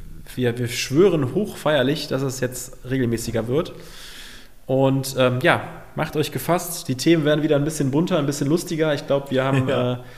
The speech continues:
Speaker 1: jetzt in den drei, vier Wochen vieles gesammelt, aber ich glaub, viele so strukturelle Themen, ich glaub, es wird alles wieder ein bisschen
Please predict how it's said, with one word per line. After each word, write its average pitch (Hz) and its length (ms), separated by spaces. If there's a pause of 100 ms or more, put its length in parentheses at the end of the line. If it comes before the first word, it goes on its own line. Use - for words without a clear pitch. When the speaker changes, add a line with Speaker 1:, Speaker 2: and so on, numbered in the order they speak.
(180)
Speaker 1:
jetzt 139 160
in 139 60
den 139 100
drei, 151 180
vier 151 140
Wochen 147 240
vieles 170 340
gesammelt, 143 380
aber 131 160
ich 127 80
glaub, 139 180
viele 143 440
so 123 300
strukturelle 147 580
Themen, 147 220
ich 127 80
glaub, 135 140
es 127 140
wird 127 120
alles 127 280
wieder 120 100
ein 117 80
bisschen 113 300